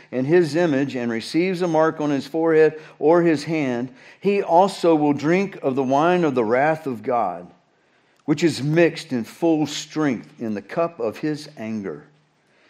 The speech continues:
And he will be tormented with fire and brimstone in the presence of the holy angels and in the presence of the Lamb.' And the smoke of their torment ascends forever and ever.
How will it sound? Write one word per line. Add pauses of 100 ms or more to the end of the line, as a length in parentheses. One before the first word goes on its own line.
(280)
And
he
will
be
tormented
with
fire
and
brimstone
in
the
presence
of
the
holy
angels (480)
and
in
the
presence
of
the
Lamb.' (880)
And
the
smoke
of
their
torment
ascends
forever
and
ever.